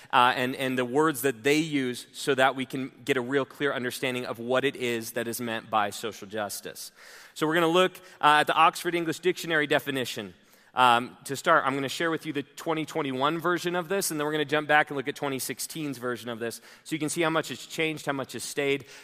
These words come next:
uh, and how much this is adjusted based upon the current culture where we're at. So the first, uh, definition or the term of this is social justice is justice in terms of the distribution of wealth, opportunities, and privileges within a society.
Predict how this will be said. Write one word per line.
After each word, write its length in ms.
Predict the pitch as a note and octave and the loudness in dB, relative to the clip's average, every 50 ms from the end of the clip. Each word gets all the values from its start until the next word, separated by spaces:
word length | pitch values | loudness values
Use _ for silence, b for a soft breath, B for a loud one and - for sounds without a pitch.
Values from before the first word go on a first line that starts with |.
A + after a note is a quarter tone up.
| B - | B 2
uh, 180 | - B2+ B2 A#2+ | 4 4 4 4
and 100 | B2+ A#2 | 2 2
how 140 | C3+ C#3+ | 2 2
much 260 | C#3 C#3+ C#3 C3+ - - | 4 2 0 -2 -4 -6
this 160 | C#3 B2 - | -6 -6 -6
is 100 | B2+ A2+ | -6 -8
adjusted 600 | B2+ A#2 G#2 A#2+ C#3 C3+ B2+ - - C#3+ B2 G#2+ | -10 -8 -2 0 0 0 0 0 -4 -8 -6 -4
based 240 | B2+ B2+ - - C3+ | -4 -4 -4 -6 -6
upon 260 | - - C3 B2 A#2 | -2 -2 -2 -2 -2
the 60 | A#2 | -4
current 360 | - - - C3+ B2 B2 - B B B B B - | -8 -6 -2 -2 -2 -2 -2 B B B B B -6
culture 320 | - C3+ C3 A#2+ - A#2+ | -2 0 0 0 -2 -2
where 100 | A#2+ A#2+ | -4 -2
we're 120 | A2+ A2+ A2 | 0 0 2
at. 200 | A2 A2 - - | 2 0 0 -2
So 80 | - | -6
the 80 | A#2 A2+ | -8 -6
first, 380 | - - F3+ F3 - - B B B B B B B - | -2 0 0 0 0 -4 B B B B B B B 2
uh, 180 | - B2+ C3 | 4 6 6
definition 720 | B2+ B2+ C3 D3 C#3 - D#3 D3+ C#3+ - - D3 D3 C#3 - | 6 4 2 2 2 0 -2 -4 -4 -4 -4 -6 -6 -6 -6
or 80 | C3+ | -6
the 80 | - A#2 - - - | -6 -8 -8 -4 -2
term 160 | D#3 D3 C#3+ | 0 0 0
of 80 | C3+ A2+ | -2 -4
this 200 | B2 A#2+ A2+ - | -4 -6 -6 -6
is 100 | A#2+ - | -8 -6
social 300 | - F3+ F#3 E3 - E3 | -4 -4 -4 -4 -4 -4
justice 580 | C3 C#3+ C#3+ C3+ - - D3 D3+ D3 - - B B B B B B | -2 0 0 0 -2 -4 -6 -6 -6 -8 -12 B B B B B B
is 160 | - C3 A#2 | -6 -6 -2
justice 480 | A2 C#3+ D#3 E3 D#3+ - - E3+ - - | 0 2 2 2 2 0 -4 -6 -6 -6
in 100 | D3+ C3 | -6 -6
terms 300 | - - D#3 D#3 C#3 C3 | -4 -2 -2 -2 -4 -6
of 80 | A#2 | -8
the 80 | A2+ B2+ | -8 -8
distribution 640 | A#2 B2 A#2 - - F3 D#3 C#3 D#3+ D3+ - C#3 C3 | -6 -6 -8 -6 -6 -6 -6 -6 -6 -8 -8 -8 -8
of 100 | A#2 - | -8 -4
wealth, 360 | B2 C3+ C#3+ D#3+ F3+ - - - | -2 0 0 0 -2 -4 -2 0
opportunities, 760 | C#3+ C#3 - C3 C3 - - D#3+ D#3+ D#3+ D#3+ E3 E3 D#3 B B B B B B B B _ | 0 0 0 -2 -6 -6 -6 -6 -6 -4 -6 -6 -6 -8 B B B B B B B B _
and 140 | - B2+ - | -6 -6 -4
privileges 500 | - F#3 F#3 D3+ C#3+ A#2 A#2 B2+ A#2 B2+ | -4 -2 0 0 0 0 0 -2 -4 -6
within 220 | B2+ - A2 A#2 | -6 -4 -4 -4
a 40 | B2+ | -4
society. 680 | A#2 - B2+ - - B2+ A2+ G#2+ G2+ G2 F#2+ - - | -6 -6 -6 -2 0 2 2 2 0 -4 -8 -12 -16